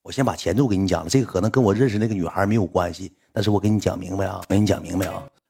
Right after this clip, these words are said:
完了之后呢，呃，我不带了个朋友去跟他聊，这三个女的就开始给我画道，就大概意思什么呢？你想挣钱，你留在这儿，你只要拉人儿，你拉了一个网红，然后呢，不用你说，就不用你去跟这个网红谈，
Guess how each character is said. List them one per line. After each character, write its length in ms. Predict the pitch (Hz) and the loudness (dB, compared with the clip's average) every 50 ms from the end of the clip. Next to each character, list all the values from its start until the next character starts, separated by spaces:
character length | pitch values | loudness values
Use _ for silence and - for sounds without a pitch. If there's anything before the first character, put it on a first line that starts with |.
| _ _ - | _ _ 0
完 120 | 95 117 | 2 2
了 80 | 135 147 | 2 4
之 140 | - 143 139 | 2 2 2
后 160 | 127 156 156 | 2 2 2
呢， 500 | 139 120 113 107 101 98 92 87 85 87 - _ _ _ _ _ _ _ _ _ _ _ | 2 2 2 2 0 0 -2 -4 -8 -12 -16 _ _ _ _ _ _ _ _ _ _ _
呃， 320 | - 82 82 80 80 78 73 - - _ _ | -2 0 2 2 2 2 0 -2 -6 _ _
我 100 | 80 - | -6 -6
不 80 | - - | -2 0
带 160 | 131 120 113 | 2 2 2
了 100 | 98 92 | 0 -2
个 80 | 82 | -4
朋 160 | 85 - 73 78 | -6 -8 -8 -6
友 40 | 85 | -6
去 160 | 90 - 104 | -6 -6 -6
跟 120 | 98 98 87 | -8 -6 -6
他 60 | 92 | -4
聊， 240 | 80 80 73 73 80 | -2 -2 -2 -4 -4
这 100 | - 98 | -4 -6
三 240 | - - 73 71 80 | -6 -6 -8 -2 0
个 80 | 98 95 | 0 0
女 140 | 90 71 | 0 -2
的 100 | 65 82 | -6 -8
就 80 | - 90 | -8 -8
开 160 | - - 90 | -2 -2 -2
始 100 | 85 - | -2 -2
给 60 | - - | -6 -6
我 100 | - 78 | -6 -6
画 180 | - - 90 85 | -4 -6 -6 -6
道， 260 | - 98 98 - _ _ _ _ _ _ _ _ _ _ _ _ | -6 -8 -8 -10 _ _ _ _ _ _ _ _ _ _ _ _
就 80 | 101 | -6
大 160 | - 110 104 104 | -4 -4 -4 -2
概 160 | - 104 98 | -2 -4 -2
意 140 | 113 113 104 | -2 -4 -4
思 100 | 98 85 | -6 -8
什 160 | 80 80 78 | -8 -12 -14
么 80 | 85 | -14
呢？ 100 | 85 82 82 - _ _ _ _ _ _ _ _ | -14 -14 -14 -18 _ _ _ _ _ _ _ _
你 120 | - 120 | -2 0
想 180 | 113 - 80 76 | 0 2 0 0
挣 160 | - 120 110 | -2 -4 -4
钱， 200 | - - 80 80 | -2 -2 -4 -2
你 120 | 80 78 73 | -2 -2 0
留 140 | 76 80 | 0 2
在 120 | 82 104 98 | 2 2 2
这 120 | 82 85 | 0 -2
儿， 120 | 85 82 - _ _ _ _ | -6 -10 -12 _ _ _ _
你 180 | - 101 127 131 | 0 0 0 0
只 160 | - - 90 | 0 0 0
要 120 | 90 87 | 0 2
拉 240 | 92 104 107 107 104 | 2 2 2 2 0
人 100 | 80 76 | -4 -4
儿， 220 | 76 80 92 - _ _ _ _ _ _ _ _ _ | -10 -14 -16 -18 _ _ _ _ _ _ _ _ _
你 160 | - 87 95 | -4 0 2
拉 220 | 107 127 127 131 | 2 4 4 4
了 80 | 120 117 | 2 4
一 100 | 110 104 | 2 4
个 100 | 110 123 | 2 2
网 180 | 98 85 76 78 | 0 0 -2 -4
红， 360 | - - 78 78 87 95 - _ _ | -6 -10 -12 -12 -12 -12 -14 _ _
然 160 | - 87 85 | -8 -8 -6
后 140 | 98 123 131 | -2 -2 -2
呢， 80 | 123 | -2
不 200 | 110 - - 95 | -2 -2 0 0
用 220 | 113 156 165 143 104 | 2 2 2 2 0
你 120 | 80 - - | -2 -6 -10
说， 420 | - - 82 80 80 80 - _ _ _ _ _ _ _ | -14 -12 -10 -10 -10 -10 -14 _ _ _ _ _ _ _
就 80 | - - | -16 -16
不 220 | - _ 101 120 | -12 _ 0 0
用 200 | 156 170 151 120 | 2 2 2 0
你 100 | - - - | -2 -4 -12
去 160 | - - 123 | -4 -4 -2
跟 160 | - 101 87 | -2 -2 -4
这 80 | 98 98 | -4 -2
个 80 | 98 | -2
网 140 | 92 82 78 | -2 -4 -4
红 200 | 78 - 85 85 | -8 -10 -12 -12
谈， 320 | 82 - - - - - | -12 -12 -16 -18 -20 -20